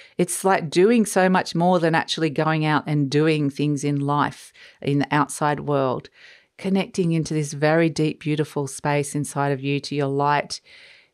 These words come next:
is just gonna give, do so many favors for you when you finally do step into the light of the sun.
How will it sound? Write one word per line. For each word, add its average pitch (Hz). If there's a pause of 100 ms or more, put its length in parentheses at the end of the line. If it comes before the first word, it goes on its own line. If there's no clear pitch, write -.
is 165
just 185
gonna 175
give, 156
do 151
so 165
many 156
favors 147
for 143
you 139
when 143
you 135
finally 139
do 170
step 151
into 139
the 135
light 143
of 143
the -
sun. 147